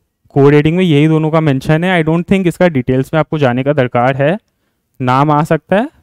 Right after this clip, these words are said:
तो नाम मैंने बता दिया है, बस इसको याद रख लेंगे, that's enough। So this was a brief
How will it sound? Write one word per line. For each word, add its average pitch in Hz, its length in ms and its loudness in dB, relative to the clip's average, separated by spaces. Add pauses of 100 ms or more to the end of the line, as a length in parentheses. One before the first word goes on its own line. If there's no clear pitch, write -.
तो 151 100 0
नाम 131 320 -2
मैंने 147 200 0
बता 127 300 0
दिया 147 220 0
है, 233 200 -4
बस 160 140 -2
इसको 165 200 0
याद 147 260 2
रख 156 160 -2
लेंगे, 220 200 -4
that's 147 340 -4
enough। 113 280 -4 (1800)
So 185 140 4
this 185 220 0
was 226 160 4
a 180 80 -8
brief 185 160 4